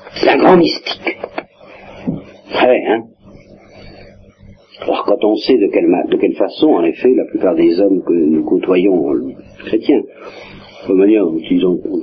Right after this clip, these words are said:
ils supportent d'entendre parler de la vie mystique, ah, c'est une chose merveilleuse de penser que, alors, sitôt qu'ils sont morts, là, ils supportent ça, ça, ce sont des mystiques. Ils pensent plus qu'au temps qu'ils ont perdu et au temps que,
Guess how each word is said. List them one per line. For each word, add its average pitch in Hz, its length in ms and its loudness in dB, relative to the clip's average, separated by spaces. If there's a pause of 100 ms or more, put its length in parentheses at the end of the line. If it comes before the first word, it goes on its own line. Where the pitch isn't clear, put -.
(140)
ils 90 160 -4 (800)
supportent - 460 -2
d'entendre 90 320 0
parler 92 220 2
de - 60 2
la 80 60 0
vie 78 120 0
mystique, - 540 -2 (3000)
ah, - 100 -4
c'est 151 140 2
une 135 100 4
chose 110 180 2
merveilleuse 113 540 2
de 110 80 2
penser 95 360 0
que, 87 280 0
alors, 71 260 0
sitôt 127 240 2
qu'ils 104 140 0
sont 92 160 0
morts, 110 240 4
là, 98 120 2
ils - 120 0
supportent - 420 -6 (100)
ça, - 80 0 (140)
ça, - 80 -4 (160)
ce - 160 -2
sont 139 180 2
des 107 100 4
mystiques. - 480 -4 (1500)
Ils - 120 -4
pensent - 240 -6
plus - 140 -2
qu'au 92 140 2
temps 131 200 2
qu'ils 101 200 0
ont 90 80 4
perdu 101 600 2
et 92 100 4
au 82 120 2
temps 82 300 0
que, 85 340 -2